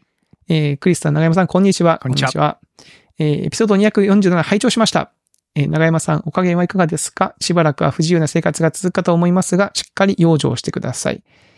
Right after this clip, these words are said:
Speaker 1: えー、鎖骨骨折と聞くと、昔読んだに-、漫画のアストロキュータの一場面が記憶にあって、えー、今回調べてみましたが、ヒットせず、自分の妄想なのかと思いながら、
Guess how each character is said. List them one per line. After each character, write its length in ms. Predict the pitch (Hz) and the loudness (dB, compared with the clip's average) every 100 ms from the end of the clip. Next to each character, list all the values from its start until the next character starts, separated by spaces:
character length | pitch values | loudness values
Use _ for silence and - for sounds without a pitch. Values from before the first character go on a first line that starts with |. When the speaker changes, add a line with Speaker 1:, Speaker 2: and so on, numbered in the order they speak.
| _ _ _ | _ _ _
Speaker 1:
え 80 | 160 | -4
ー、 20 | 156 | -2
鎖 140 | 165 | -2
骨 120 | 185 - | -2 0
骨 120 | 180 - | -2 0
折 100 | 180 | 0
と 100 | 180 | 0
聞 140 | - | -4
く 60 | - | -10
と、 180 | - 180 | -4 -2
昔 280 | 165 175 - | 0 -2 2
読 120 | 175 | 2
ん 60 | 160 | 2
だ 100 | 147 | 0
に-、 140 | 156 151 - - | 0 -2 -2 0
漫 180 | 156 156 | 2 2
画 120 | 156 | 2
の 180 | 170 156 | 0 -2
ア 40 | |
ス 60 | - | -2
ト 100 | 185 | -2
ロ 80 | |
キ 100 | 175 | 0
ュ 40 | 196 | 0
ー 20 | |
タ 80 | 156 | 2
の 120 | 151 | 0
一 280 | - - 175 | -2 -4 0
場 100 | 180 | 2
面 240 | 170 147 | 2 2
が 160 | 156 160 | 0 -2
記 140 | - | -2
憶 180 | 156 160 | 0 0
に 100 | 151 | 0
あ 40 | |
っ 80 | 143 | -2
て、 280 | - 185 - - - _ - | -2 -2 -2 -12 -20 _ -6
え 80 | |
ー、 20 | 160 | -2
今 220 | 170 160 | 0 2
回 160 | 147 | 0
調 160 | - 160 | 0 0
べ 100 | 151 | 0
て 80 | 147 | 2
み 80 | 143 | 0
ま 80 | |
し 60 | 135 | 0
た 80 | 156 | -2
が、 80 | 143 | 0
ヒ 120 | 180 | -2
ッ 20 | |
ト 140 | - | 0
せ 120 | 156 151 | -2 0
ず、 180 | 151 _ - - _ | -4 _ -20 -20 _
自 100 | 156 | 0
分 220 | 156 165 | 2 2
の 60 | 165 | 2
妄 220 | 156 160 | 2 2
想 140 | 165 170 | 0 2
な 80 | 165 | 2
の 60 | |
か 80 | 156 | 2
と 80 | 151 | 2
思 160 | 151 | 2
い 20 | 160 | 4
な 60 | |
が 80 | 151 | 2
ら、 160 | 151 | 0